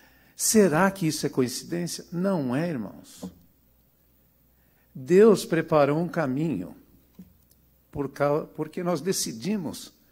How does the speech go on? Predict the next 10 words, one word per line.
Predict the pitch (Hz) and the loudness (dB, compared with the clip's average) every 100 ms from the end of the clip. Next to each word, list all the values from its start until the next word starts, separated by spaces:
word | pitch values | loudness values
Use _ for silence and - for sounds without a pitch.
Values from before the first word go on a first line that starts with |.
| _ | _
colocar | - 160 156 180 | 0 0 4 4
Ele | 185 | 4
em | 180 | 2
primeiro | 135 139 160 | 0 2 2
lugar. | 135 107 123 147 - - _ _ _ _ _ _ _ _ _ _ | 0 2 2 2 -4 -14 _ _ _ _ _ _ _ _ _ _
Eu | 196 | 2
testifico | 196 240 226 - - - 220 226 190 | 6 4 4 -2 -4 0 2 2 0
isso | - | -2
pra | - 131 | -2 -2
vocês. | 110 110 - 92 - - - | -2 -6 -6 -10 -12 -14 -16